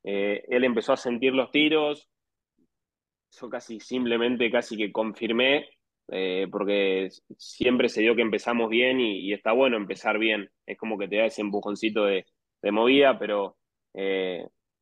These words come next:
el tercer o cuarto día de Pebble empezamos ahí medio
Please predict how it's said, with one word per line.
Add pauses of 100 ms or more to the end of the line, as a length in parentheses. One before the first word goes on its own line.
(300)
el
tercer
o
cuarto
día
de
Pebble
empezamos
ahí
medio